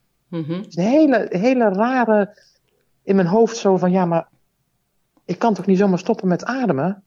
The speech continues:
Speaker 2: Hoe moet ik dat nou doen?"
Speaker 1: Ja.
Speaker 2: Ja, klinkt heel stom.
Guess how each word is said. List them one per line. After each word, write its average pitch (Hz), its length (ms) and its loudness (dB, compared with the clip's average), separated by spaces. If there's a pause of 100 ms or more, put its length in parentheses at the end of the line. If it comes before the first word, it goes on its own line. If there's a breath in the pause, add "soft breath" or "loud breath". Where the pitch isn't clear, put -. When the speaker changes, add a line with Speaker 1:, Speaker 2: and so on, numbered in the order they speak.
Speaker 2:
Hoe 208 120 2
moet 220 100 6
ik - 60 -4
dat 214 80 2
nou 190 160 2
doen?" 151 380 2 (480)
Speaker 1:
Ja. 143 400 -8
Speaker 2:
Ja, - 240 -18 (120)
klinkt 120 220 -8
heel 123 140 -10
stom. 110 400 -12